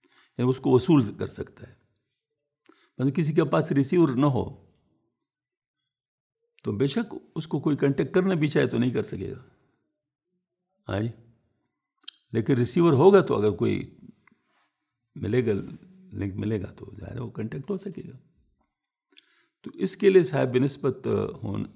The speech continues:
ہو کوئی تو اس کو، مطلب، فیض آ سکتا ہے اگر وہ مخصوص طریقے پر، یعنی وہ وہاں پر جا سکے۔ لیکن جو عوام ہیں وہ یہی کرے جو جیسے حضرت نے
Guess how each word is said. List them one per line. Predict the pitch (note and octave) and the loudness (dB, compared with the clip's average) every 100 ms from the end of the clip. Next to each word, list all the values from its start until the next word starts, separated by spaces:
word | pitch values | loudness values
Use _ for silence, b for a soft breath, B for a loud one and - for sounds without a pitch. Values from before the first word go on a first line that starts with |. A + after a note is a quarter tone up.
| - | -8
ہو | A#2 A#2+ | -6 -6
کوئی | - F#2+ G2+ - - | -4 -4 -4 -10 -12
تو | - | -10
اس | B2 - | -10 -10
کو، | A2+ G2 - - | -4 -2 -4 -8
مطلب، | G2 F#2+ - | -12 -12 -14
فیض | - F#2+ F2 | -10 -8 -8
آ | - E2 | -10 -16
سکتا | - - - | -18 -20 -20
ہے | - _ - | -20 _ -12
اگر | G2 | -10
وہ | F2 F2+ E2+ b b b b b b b b b | -6 -6 -8 b b b b b b b b b
مخصوص | A2+ A2 - A#2 - | -4 -4 0 -2 0
طریقے | G2+ F#2 F2 | -2 -2 -4
پر، | E2+ - - - _ _ _ - | -6 -10 -10 -16 _ _ _ -12
یعنی | G#2 E2+ | -8 -6
وہ | D#2+ E2 | -6 -8
وہاں | D#2+ E2 E2 | -10 -14 -18
پر | - F2+ | -14 -14
جا | F2 E2 | -10 -12
سکے۔ | - - _ _ _ _ _ _ _ _ _ _ _ _ - b b b b b | -12 -20 _ _ _ _ _ _ _ _ _ _ _ _ -20 b b b b b
لیکن | B2 - F3+ | -2 2 2
جو | D#3+ C3 | 2 0
عوام | G#2+ C#3+ G#3+ | 2 2 4
ہیں | C3 G2+ A2 F3 - _ _ _ _ _ _ _ _ _ _ _ _ _ b b b - | 2 0 -2 -8 -14 _ _ _ _ _ _ _ _ _ _ _ _ _ b b b -14
وہ | C#3 D3+ | -4 0
یہی | C#3+ F3+ - | 4 4 4
کرے | C#3+ C#3 | 2 2
جو | B2 A#2 - | 2 -2 -4
جیسے | A2+ - | -8 -6
حضرت | F#2+ F#2 E2+ | -6 -6 -6
نے | D#2 | -12